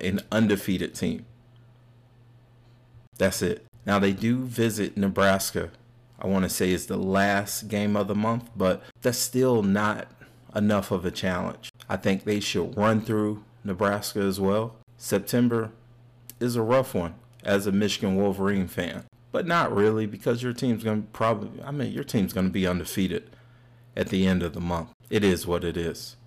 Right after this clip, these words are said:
My third and final team, talented like the other two, definitely in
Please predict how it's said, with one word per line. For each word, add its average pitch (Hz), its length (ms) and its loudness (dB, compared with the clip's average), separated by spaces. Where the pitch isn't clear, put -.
My 107 200 -2
third 139 680 0
and 101 200 0
final 110 560 2
team, - 420 -2
talented 110 680 0
like 110 220 -2
the 107 180 2
other 98 200 2
two, 95 340 -4
definitely 113 520 2
in 104 360 0